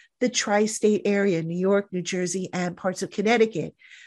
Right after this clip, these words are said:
So the idea, I think, way back in the day was get rid of the N Y and just put Giants and not, you know,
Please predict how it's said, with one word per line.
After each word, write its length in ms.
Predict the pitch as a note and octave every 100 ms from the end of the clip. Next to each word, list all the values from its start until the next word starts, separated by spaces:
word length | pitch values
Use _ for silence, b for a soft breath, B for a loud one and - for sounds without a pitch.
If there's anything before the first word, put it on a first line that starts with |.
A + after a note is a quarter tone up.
| B
So 320 | - - G3+
the 180 | G#3 A3
idea, 480 | A#3 A3+ B3+ C#4+ A#3+
I 80 |
think, 220 | G#3 G3+ -
way 160 | G#3
back 260 | A3 A3+ G#3+
in 160 | F#3 F#3
the 120 | F#3
day 280 | A3+ A3 G#3
was 380 | F3+ E3+ E3+
get 220 | - B3 B3+
rid 120 | C4
of 100 | A#3
the 160 | G3+ -
N 220 | G#3 G3+
Y 480 | G3+ G#3 F#3 E3+ F3 b b
and 100 | -
just 220 | F#3+ A3+ -
put 140 | G#3+
Giants 840 | - G3 G#3 C4 F#3 E3+ - - - b b -
and 100 | G3
not, 300 | F#3+ G#3+ -
you 80 | G#3+
know, 360 | F#3+ E3+ D#3+